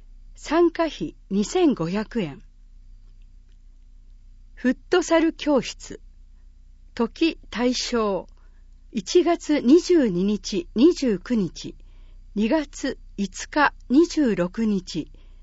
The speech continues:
三月五日、十二日、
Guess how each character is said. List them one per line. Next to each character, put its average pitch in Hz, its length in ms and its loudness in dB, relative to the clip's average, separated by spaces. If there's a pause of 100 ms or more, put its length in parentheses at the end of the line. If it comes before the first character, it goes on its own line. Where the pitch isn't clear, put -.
(220)
三 359 380 2
月 175 400 -8 (300)
五 - 360 -6
日、 - 240 2 (160)
十 294 320 4
二 285 300 6
日、 - 280 -8